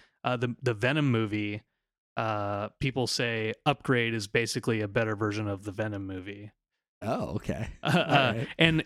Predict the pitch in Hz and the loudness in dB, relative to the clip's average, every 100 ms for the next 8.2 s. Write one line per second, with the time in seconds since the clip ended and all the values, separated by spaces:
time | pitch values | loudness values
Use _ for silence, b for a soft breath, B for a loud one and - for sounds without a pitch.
0 | 151 147 143 139 135 139 160 - - 135 | 4 4 4 2 4 4 4 0 -2 -2
1 | 131 123 135 131 123 131 127 120 113 120 | -2 0 2 2 2 2 2 2 2 0
2 | - 120 113 123 113 110 104 107 123 110 | 2 -2 0 0 0 -2 -4 -4 -4 -2
3 | - 107 107 104 - - - - - - | -2 -4 -4 -8 -10 -2 0 0 -2 -2
4 | 180 - 185 196 135 127 135 139 - 123 | 2 2 2 4 2 2 0 0 2 2
5 | 113 B B B B B B _ 190 127 | 0 B B B B B B _ 2 2
6 | - _ - 123 127 - 156 123 - - | -6 _ 2 6 6 8 8 8 6 8
7 | 143 - 160 - 139 143 131 117 104 98 | 8 8 6 6 8 8 8 8 6 6
8 | 95 139 | 4 4